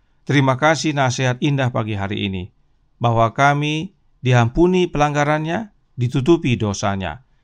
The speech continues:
dan itu semua hanya di dalam Yesus. Kiranya ini menjadi sukacita dan kebahagiaan bagi masing-masing kami,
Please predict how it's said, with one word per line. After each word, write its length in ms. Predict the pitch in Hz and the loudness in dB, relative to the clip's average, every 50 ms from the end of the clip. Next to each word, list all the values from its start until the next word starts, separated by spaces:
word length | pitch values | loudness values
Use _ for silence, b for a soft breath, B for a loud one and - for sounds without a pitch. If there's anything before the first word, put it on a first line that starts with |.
| _ _ | _ _
dan 160 | - 131 135 - - | 0 0 0 2 4
itu 240 | 185 175 175 - 170 | 4 4 6 6 2
semua 560 | 156 - - 156 160 170 160 147 123 107 95 95 - | 2 2 -2 -2 -2 -2 -2 0 0 -2 -4 -4 0
hanya 480 | 139 151 160 160 160 156 160 160 160 | 2 4 4 4 4 2 0 0 0
di 160 | 151 139 120 | 0 0 -2
dalam 640 | 117 104 120 120 120 120 113 107 104 101 101 107 107 | -2 0 2 2 2 4 2 2 2 0 -2 -2 -2
Yesus. 560 | 104 104 101 98 - 101 90 85 - - - _ _ _ _ _ _ _ _ _ _ _ _ _ _ _ | -2 -2 -2 -2 -4 -8 -10 -10 -10 -14 -14 _ _ _ _ _ _ _ _ _ _ _ _ _ _ _
Kiranya 480 | - 143 160 175 185 196 190 185 185 | 0 4 6 6 6 6 4 2 2
ini 160 | 180 180 190 180 | 2 2 2 0
menjadi 320 | 170 160 147 147 156 139 | 0 -2 0 0 -2 0
sukacita 640 | - 160 147 151 135 131 - 165 165 165 131 104 101 | -2 -2 0 0 0 2 0 0 0 0 -2 -4 0
dan 160 | 117 120 123 | 0 0 0
kebahagiaan 640 | 120 131 117 120 117 117 120 120 117 131 123 117 110 | 0 0 0 2 2 2 2 2 2 2 0 2 2
bagi 320 | 107 117 117 113 120 107 | 2 0 0 0 0 0
masing-masing 800 | 110 135 156 165 - - 160 156 147 147 147 135 131 - 131 123 | 0 2 2 0 0 0 -2 -2 -2 0 -2 -2 -2 -2 -2 -2
kami, 400 | 123 120 110 104 101 92 87 98 | -2 -2 -2 -2 -4 -6 -8 -10